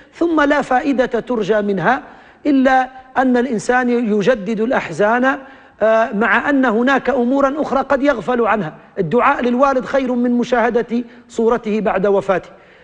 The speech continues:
الاستغفار له بمعنى الدعاء أيضًا خير من مشاهدة صورته، صلة رحمه خير من مشاهدة صورته، التصدق عليه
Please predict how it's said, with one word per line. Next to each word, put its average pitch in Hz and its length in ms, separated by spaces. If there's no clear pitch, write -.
الاستغفار 254 760
له 254 240
بمعنى 247 360
الدعاء 233 460
أيضًا 262 320
خير 247 300
من 233 180
مشاهدة 220 600
صورته، 185 480
صلة 254 420
رحمه 262 540
خير 220 320
من 220 180
مشاهدة 214 560
صورته، 190 500
التصدق 233 680
عليه 254 460